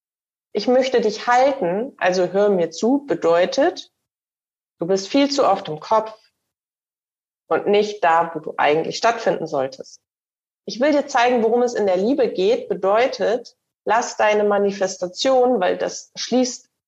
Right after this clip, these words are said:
oben zu dem, „Ich heirate, ich schaue auf einen schönen runden Babybauch“,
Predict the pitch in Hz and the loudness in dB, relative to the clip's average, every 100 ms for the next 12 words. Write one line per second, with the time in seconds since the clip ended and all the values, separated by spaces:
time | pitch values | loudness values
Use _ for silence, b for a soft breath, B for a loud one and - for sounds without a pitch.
0 | _ _ - 233 240 233 - 220 208 208 | _ _ 0 2 4 0 0 0 2 2
1 | 202 - 214 220 214 214 208 - - 175 | 0 0 2 4 2 0 -4 -2 0 0
2 | 170 - 175 175 180 175 170 - 180 220 | -2 -4 -4 -2 -2 0 0 0 0 2
3 | 214 175 175 196 202 | 0 0 2 0 -2